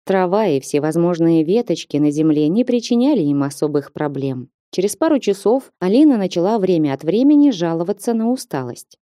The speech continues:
Судя по тому, как тяжело дышала Людмила Ивановна, ей тоже хотелось остановиться.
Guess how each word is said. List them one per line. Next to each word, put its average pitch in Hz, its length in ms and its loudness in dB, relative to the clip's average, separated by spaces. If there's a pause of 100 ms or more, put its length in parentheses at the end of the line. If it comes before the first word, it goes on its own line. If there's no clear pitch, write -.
(120)
Судя 196 300 0
по 170 120 -2
тому, 180 300 0
как 147 300 -4
тяжело 165 500 0
дышала 156 480 -2
Людмила 160 400 0 (100)
Ивановна, 151 640 -2 (160)
ей 196 240 2
тоже 202 380 -2
хотелось 147 500 -2
остановиться. 139 800 -4